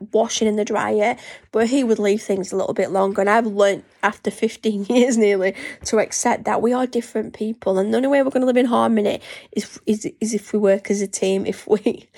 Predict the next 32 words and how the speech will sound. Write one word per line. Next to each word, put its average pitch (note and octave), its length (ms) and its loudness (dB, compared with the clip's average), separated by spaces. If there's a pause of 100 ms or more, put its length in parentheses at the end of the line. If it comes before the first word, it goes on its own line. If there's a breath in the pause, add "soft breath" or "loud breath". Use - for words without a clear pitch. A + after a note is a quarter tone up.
<laughs> - 180 -20
communicate G3+ 680 4
with F#3+ 160 2
each G#3 360 -2
other. F#3+ 280 2 (320)
Because B3 280 -4
I B3+ 60 2
love C#4 180 0
to - 120 0
manifest. G3 680 0 (380 loud breath)
You F#3+ 140 -8
know, F#3+ 80 -2
I - 80 -4
like, G#3+ 260 0
I'm A3 180 0
always C4 280 4
manifesting G3+ 540 0
all F#3+ 80 4
the G#3+ 60 -4
time. G#3+ 160 -2
And B3+ 80 2
it's D#4 160 -4
really G4 140 4
hard D#4+ 260 4
when D4 140 2
you're A3+ 280 2
a G3+ 80 2
mum G#3 200 2
and G3+ 80 2
you G#3 40 0
wanna G#3+ 140 2
manifest, G#3 580 -2